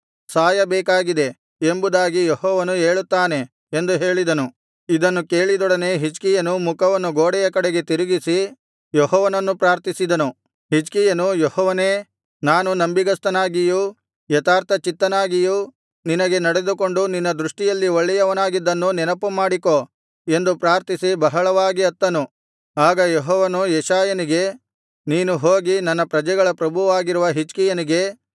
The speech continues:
ದಾವೀದನ ಪೂರ್ವಿಕರಾದ ಯೆಹೋವನು ಹೀಗೆ ಹೇಳುತ್ತಾನೆ, ನಾನು ನಿನ್ನ ಪ್ರಾರ್ಥನೆಯನ್ನು ಕೇಳಿದ್ದೇನೆ, ನಿನ್ನ ಕಣ್ಣೀರನ್ನು ನೋಡಿದ್ದೇನೆ. ನಿನ್ನ ಆಯುಷ್ಯಕ್ಕೆ ಹದಿನೈದು ವರ್ಷಗಳನ್ನು ಕೂಡಿಸುತ್ತೇನೆ.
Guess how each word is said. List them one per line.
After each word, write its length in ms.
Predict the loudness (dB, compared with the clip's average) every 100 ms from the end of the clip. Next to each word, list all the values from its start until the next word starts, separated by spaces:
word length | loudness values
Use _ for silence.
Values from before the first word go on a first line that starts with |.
| _ _ 0
ದಾವೀದನ 560 | 2 2 0 0 0 -2
ಪೂರ್ವಿಕರಾದ 720 | -2 -2 0 0 0 2 2
ಯೆಹೋವನು 720 | 0 0 0 0 0 0 -2
ಹೀಗೆ 360 | 0 -2 0 -2
ಹೇಳುತ್ತಾನೆ, 760 | 0 -2 0 0 0 -2 -6 _ _ _ _ -2
ನಾನು 340 | 0 2 0
ನಿನ್ನ 240 | -2 -2
ಪ್ರಾರ್ಥನೆಯನ್ನು 800 | 0 2 0 0 -2 -2 -2 -2
ಕೇಳಿದ್ದೇನೆ, 760 | -2 -2 0 0 0 -2 -6 _ _ _ -4
ನಿನ್ನ 200 | 0 0
ಕಣ್ಣೀರನ್ನು 600 | 0 -2 0 0 0 0
ನೋಡಿದ್ದೇನೆ. 800 | 0 0 0 0 0 0 -4 -8 _ -8
ನಿನ್ನ 180 | -4 0 2
ಆಯುಷ್ಯಕ್ಕೆ 600 | 2 0 -2 -4 0 0
ಹದಿನೈದು 600 | 0 -2 0 0 0 0
ವರ್ಷಗಳನ್ನು 580 | 0 0 0 0 -4
ಕೂಡಿಸುತ್ತೇನೆ. 840 | -2 0 0 -4 -2 -2 0 -2